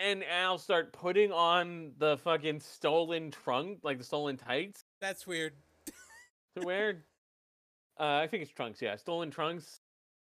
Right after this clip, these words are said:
Speaker 1: from
Speaker 2: They're,
Speaker 1: Billy
Speaker 2: they're,
Speaker 1: and
Speaker 2: they're
Speaker 1: Chuck.
Speaker 2: like
Speaker 1: And then they
Speaker 2: spats. They're
Speaker 1: start
Speaker 2: like short,
Speaker 1: Yeah.
Speaker 2: they're like shorts.
Speaker 1: Yes, and then they start fucking doing, like, effeminate posing and stuff. And it's like, <laughs> ha, ha, ha, ha,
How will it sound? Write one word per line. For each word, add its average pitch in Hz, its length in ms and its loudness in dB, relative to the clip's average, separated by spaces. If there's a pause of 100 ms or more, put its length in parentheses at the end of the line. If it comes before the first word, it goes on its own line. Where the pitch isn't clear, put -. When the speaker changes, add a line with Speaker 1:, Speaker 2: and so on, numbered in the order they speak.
(240)
Speaker 1:
from 151 160 0
Speaker 2:
They're, 151 100 0
Speaker 1:
Billy 156 140 6
Speaker 2:
they're, 165 80 6
Speaker 1:
and 156 100 0
Speaker 2:
they're - 60 2
Speaker 1:
Chuck. 156 120 6
Speaker 2:
like 156 140 2
Speaker 1:
And 185 100 0
then 277 180 2
they 359 80 0
Speaker 2:
spats. - 140 -4
They're 269 100 4
Speaker 1:
start 226 120 4
Speaker 2:
like 139 200 -6
short, 135 320 -12 (160)
Speaker 1:
Yeah. 127 120 -8 (140)
Speaker 2:
they're 147 80 -12
like 143 160 -14
shorts. - 440 -14 (760)
Speaker 1:
Yes, 117 320 -6
and 175 140 -2
then 233 180 4
they 285 160 2
start 247 400 4
fucking 220 440 2
doing, 196 320 2
like, 170 400 0 (100)
effeminate 175 760 2
posing 165 640 0
and 180 140 -4
stuff. 185 560 4 (760)
And 165 120 2
it's 175 180 0
like, 196 260 4
<laughs> - 60 -20
ha, 311 140 10 (100)
ha, 277 180 8
ha, 254 180 8
ha, 233 220 10